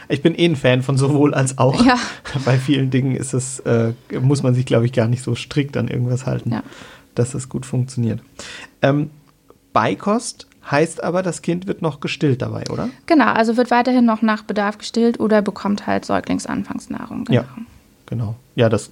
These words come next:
Speaker 1: ist ja beides
Speaker 2: Genau.
Speaker 1: quasi äquivalent. Äh, wie lange sollte man denn die Milch dabei lassen?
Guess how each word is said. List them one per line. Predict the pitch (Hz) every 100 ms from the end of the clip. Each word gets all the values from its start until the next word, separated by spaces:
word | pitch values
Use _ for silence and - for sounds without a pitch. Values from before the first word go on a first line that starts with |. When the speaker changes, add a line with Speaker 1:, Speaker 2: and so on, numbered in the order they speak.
| -
Speaker 1:
ist | 127 -
ja | 113
beides | 123 104 110 - - -
Speaker 2:
Genau. | 330 233 202
Speaker 1:
quasi | 202 -
äquivalent. | 113 - 110 104 104 120 - - - - - - -
Äh, | 139 135
wie | 214
lange | 220
sollte | 180 170 160
man | 143
denn | 143
die | 135
Milch | 135 135 -
dabei | 117 113
lassen? | 170 107 110